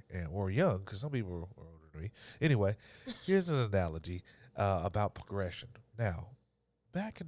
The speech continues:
Speaker 1: my day, I, like, I
Speaker 2: Oh,
Speaker 1: just always want to say
Speaker 2: Lord.
Speaker 1: that. Back in my day, no, for real, for real. Uh, during Game Boy, during, like, Sega and all them,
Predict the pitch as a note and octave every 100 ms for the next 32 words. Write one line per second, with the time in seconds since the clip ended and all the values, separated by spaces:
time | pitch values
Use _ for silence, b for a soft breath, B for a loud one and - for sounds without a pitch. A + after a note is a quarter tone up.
0 | B2+ F2+ D#2 C#2 A#1 G2 - _ _ -
1 | F#2 F#3+ F#3+ - D#3+ F3+ F2 F#3 F3 F3
2 | F3+ F3 - - B B B D3 F3 E3
3 | B2+ G2+ F2 F#2+ A2 - A2 F#2+ E2 D2
4 | B B B G#2+ A#2 A2+ G#2+ D#2+ G2+ B2
5 | A#2+ A#2+ A2 A2+ C3 C#3 B2+ B2+ B2+ B2+
6 | A#2+ A2 G2+ G2 G2 F#2 F#2 F2 B2 A2+
7 | A2 G#2+ G#2+ G#2+ G#2+